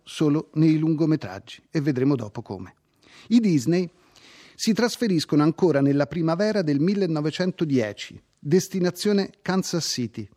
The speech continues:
Il lavoro di Elias non va affatto bene, la sua salute è assai precaria e aggravata dal grande oltraggio ricevuto. I primi due figli sono infatti scappati di casa.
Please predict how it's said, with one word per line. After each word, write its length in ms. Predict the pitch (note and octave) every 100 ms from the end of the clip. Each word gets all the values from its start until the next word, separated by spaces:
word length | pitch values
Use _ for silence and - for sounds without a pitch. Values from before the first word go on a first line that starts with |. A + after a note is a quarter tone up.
| _ _ - -
Il 180 | E3 D#3+
lavoro 280 | F#3 G3+ E3+
di 120 | E3+
Elias 400 | D#3+ D#3 D3 -
non 240 | D#3 E3
va 140 | D#3 D#3+
affatto 420 | - F#3+ - E3
bene, 320 | C3 B2 B2+
la 100 | B2+
sua 200 | - D#3+
salute 380 | - D3+ D#3+ C#3
è 20 |
assai 320 | B2+ - C3
precaria 580 | C3 B2+ D3 A#2+ B2+ D3 - -
e 140 | - D3+
aggravata 480 | D#3 F3 G3+ G3+ D#3+
dal 160 | D3
grande 400 | C#3+ G#3 A3+ F#3+
oltraggio 580 | F#3 E3+ E3 E3+ E3 D#3+
ricevuto. 720 | D#3 D3+ D#3+ A2+ A2 - - _ _ _ - - - - _ _ -
I 160 | B2+
primi 260 | E3 F#3 D#3
due 200 | C3 B2
figli 380 | - F#3 F#3+ E3
sono 180 | D3 C3
infatti 400 | B2 E3 - C3+
scappati 640 | - B2+ - A2+ A2+ C#3
di 100 | C#3
casa. 420 | A2+ F#2+ F#2